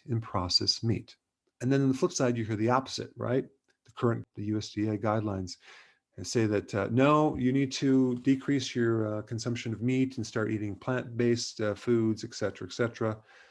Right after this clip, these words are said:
Uh, in fact, this is the recommendation of the U S D A, the F D A, N I H,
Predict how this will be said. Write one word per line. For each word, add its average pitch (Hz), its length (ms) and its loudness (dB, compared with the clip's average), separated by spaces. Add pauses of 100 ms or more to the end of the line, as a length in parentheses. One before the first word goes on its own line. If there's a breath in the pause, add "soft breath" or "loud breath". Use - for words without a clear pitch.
(240 soft breath)
Uh, 104 180 -6
in 104 140 -8
fact, 110 320 2
this 120 160 -2
is 123 60 -6
the 117 80 2
recommendation 107 640 0
of 95 140 -6
the 98 80 -2
U 101 180 -2
S 95 120 -8
D 104 180 -6
A, 104 160 -4
the 95 160 -6
F 101 200 -8
D 107 120 -4
A, 98 200 -6 (280)
N 104 80 -4
I 101 160 -6
H, 110 400 -2